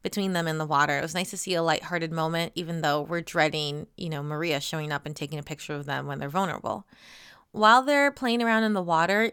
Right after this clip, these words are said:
Edith gets a phone call from her agent, Han, and Han wants her to go to the end of year party to network with some big writers.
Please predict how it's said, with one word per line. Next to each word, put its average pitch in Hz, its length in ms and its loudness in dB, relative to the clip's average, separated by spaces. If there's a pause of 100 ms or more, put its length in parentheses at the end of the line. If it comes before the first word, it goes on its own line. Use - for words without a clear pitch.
Edith 226 320 0
gets 311 240 -2
a 330 80 0
phone 196 380 0
call 214 340 6
from 190 340 4
her 185 520 0
agent, 185 400 -2
Han, 156 560 -4 (360)
and 202 120 2
Han 254 480 4
wants 196 280 2
her 190 160 0
to 175 100 0
go 170 380 4
to 165 160 -8
the 175 140 -2
end 190 160 0
of 220 80 -2
year 180 160 0
party 151 460 -4 (100)
to - 100 -8
network 165 380 0
with 165 160 -12
some 165 140 -6
big 156 240 -2
writers. 143 540 -6